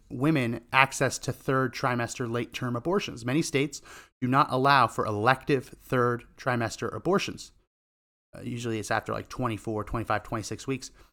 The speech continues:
except in cases where it would, where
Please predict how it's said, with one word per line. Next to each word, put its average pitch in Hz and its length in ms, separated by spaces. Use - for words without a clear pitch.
except - 440
in 196 100
cases 131 520
where 117 300
it 113 200
would, 110 160
where 113 260